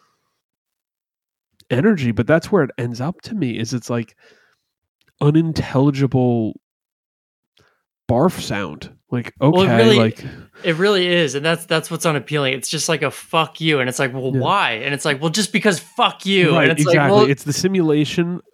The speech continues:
Speaker 1: of feeling messed up or, like, feeling out of sync, out of step with the world,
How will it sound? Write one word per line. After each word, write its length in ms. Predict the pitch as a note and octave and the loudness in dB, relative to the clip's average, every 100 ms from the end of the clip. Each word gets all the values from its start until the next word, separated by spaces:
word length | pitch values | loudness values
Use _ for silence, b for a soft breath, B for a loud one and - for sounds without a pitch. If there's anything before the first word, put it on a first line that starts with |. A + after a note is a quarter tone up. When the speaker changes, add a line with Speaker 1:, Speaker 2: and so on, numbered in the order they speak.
| _ | _
Speaker 1:
of 280 | D3 D#3 D3 | 0 0 -2
feeling 680 | - - D#3+ D#3+ D#3 D#3+ D#3+ b b b b b b - | -8 -2 2 2 0 -2 -6 b b b b b b -4
messed 380 | D#3 D#3+ - | -2 -2 -2
up 320 | E3+ E3 E3 D3 | 0 0 0 0
or, 140 | C#3 | 2
like, 220 | C3 B2 | 2 -2
feeling 440 | - D3+ D3 D3 - | -2 0 2 0 0
out 180 | C#3 | 0
of 80 | C3+ | 0
sync, 320 | - D3+ C#3+ | -2 -2 0
out 140 | C#3+ B2+ | 0 0
of 80 | B2 | 0
step 320 | - C3+ C3 | -2 -2 0
with 220 | C#3+ - | -4 -2
the 80 | D3+ | 0
world, 260 | D3 D3 | 2 0